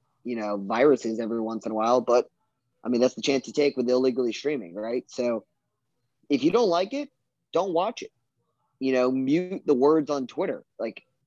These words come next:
don't, i-, if SportsCenter has it on, flip the channel. Like, you can easily avoid stuff that you don't like to, to see or hear or talk about. So just don't watch it and, and let the people that like it, like it, and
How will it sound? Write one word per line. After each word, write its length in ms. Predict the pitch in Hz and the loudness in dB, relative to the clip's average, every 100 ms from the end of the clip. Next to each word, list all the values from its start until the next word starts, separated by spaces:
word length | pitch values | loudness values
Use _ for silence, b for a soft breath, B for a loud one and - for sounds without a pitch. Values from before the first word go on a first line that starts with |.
| _ _ 92 - _ _ _ | _ _ -20 -20 _ _ _
don't, 320 | - 135 156 147 - | 2 4 4 2 2
i-, 140 | 151 135 | 2 4
if 180 | 143 | 2
SportsCenter 600 | - - 151 165 - 156 | 0 -2 2 2 2 2
has 240 | 139 143 147 | 4 2 2
it 80 | 139 | 0
on, 200 | 156 151 | 0 -2
flip 240 | - 160 - | -4 -4 -6
the 60 | |
channel. 400 | - 143 170 185 | -6 -2 -2 -2
Like, 220 | 87 - b b _ _ - | -6 -8 b b _ _ -2
you 180 | 139 220 | 2 4
can 260 | 269 170 | 4 6
easily 420 | 147 190 160 151 131 | 6 6 6 8 6
avoid 500 | 113 123 139 117 - | 6 6 6 6 2
stuff 240 | 120 113 - | -4 -4 -4
that 80 | |
you 180 | 110 127 | 0 0
don't 360 | 117 127 139 - | 2 2 0 0
like 280 | 117 120 - | -2 -4 -6
to, 320 | 110 101 80 _ - | -8 -8 -12 _ -10
to 100 | 104 | -10
see 380 | - 135 139 | 0 6 8
or 140 | 127 104 | 8 4
hear 420 | - 139 127 120 | 4 6 6 4
or 100 | - | 0
talk 300 | - 131 131 | 0 0 0
about. 320 | 131 135 135 - _ _ _ _ | 2 2 2 -2 _ _ _ _
So 160 | - 165 | -4 -4
just 160 | 202 | 0
don't 160 | 202 196 | 0 2
watch 240 | 196 233 | 0 -2
it 140 | - - _ _ - | -8 -16 _ _ -8
and, 200 | 123 120 117 | -6 -4 -4
and 140 | 120 | 0
let 160 | 139 151 | 0 0
the 80 | |
people 300 | 147 160 156 | -2 0 2
that 160 | 139 127 | 2 0
like 240 | 123 113 | 0 -4
it, 220 | 113 147 - _ _ _ _ - | -4 -6 -8 _ _ _ _ -16
like 260 | - 131 - | -4 -4 -4
it, 100 | - _ _ _ _ - | -10 _ _ _ _ -14
and 180 | 220 | -12